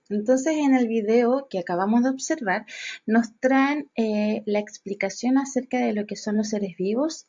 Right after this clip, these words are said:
y lo que ellos le denominan como seres inertes,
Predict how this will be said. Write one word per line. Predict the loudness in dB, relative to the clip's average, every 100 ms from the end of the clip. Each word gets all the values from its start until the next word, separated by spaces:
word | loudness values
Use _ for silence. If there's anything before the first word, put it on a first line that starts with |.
| -2
y | 0 0 -2
lo | -2 -2 0
que | 2
ellos | 2 2
le | 0
denominan | 2 0 2 2 2
como | -2 -4
seres | -4 -4 2
inertes, | 6 8 6 2 -4 -6 -6